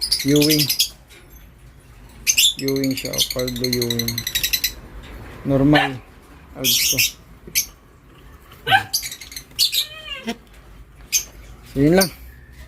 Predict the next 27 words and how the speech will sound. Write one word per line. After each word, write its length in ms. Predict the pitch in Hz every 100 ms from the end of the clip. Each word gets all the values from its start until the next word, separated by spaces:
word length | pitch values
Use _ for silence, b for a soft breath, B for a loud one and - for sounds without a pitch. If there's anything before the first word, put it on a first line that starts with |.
| - - - - - - - - - - - -
Yung 160 | 143 147 - -
ating 320 | 151 147 156
update 400 | 170 - 160 156
sa 240 | - 151 139
ating 300 | 151 151 156
ano. 100 | 139 - - - - - - - - -
Dito, 480 | - 151 - 170 170
malapit 480 | 156 139 135 147 147
na 80 | 143
rin 160 | 147 135
to 80 | 160
kasi 320 | 147 156 147
maganda 480 | 139 135 139 139 143
na 120 | 139
yung 160 | 143 139
ano 160 | 139 139
nila. 320 | 143 143 139 - - - - - - - - - - - - - - - - -
So, 160 | 147
hindi 240 | 147 156 160
pa 80 |
sila 240 | 165 165 165
mangingitlog. 960 | 165 165 165 165 147 143 143 147 139
Palagi 320 | 135 127 127 127
nating 480 | 120 - 127 123 - -
katukin 560 | - 117 - - 131 120
para 160 | 117
masanay. 640 | 117 117 135 135 143 170